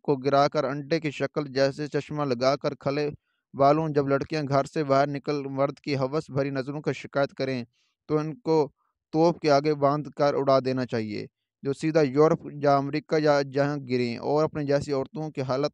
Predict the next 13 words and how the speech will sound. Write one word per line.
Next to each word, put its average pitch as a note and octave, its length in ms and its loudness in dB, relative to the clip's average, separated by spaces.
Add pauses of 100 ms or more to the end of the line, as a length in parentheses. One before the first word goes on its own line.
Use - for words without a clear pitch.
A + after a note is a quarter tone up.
जारी C3+ 340 0
देखें। A#2+ 480 -6 (800)
खन D3+ 180 -4 (100)
की F3+ 180 -4
इज्जत D#3+ 400 0
सिर्फ D#3+ 240 -2
बिस्तर D3 340 -2
की D3+ 200 -6
हद C#3 200 2 (100)
तक D3 180 -2
महदूद B2 440 -2
है। G#2+ 240 -2
मनकौल। A#2+ 720 -2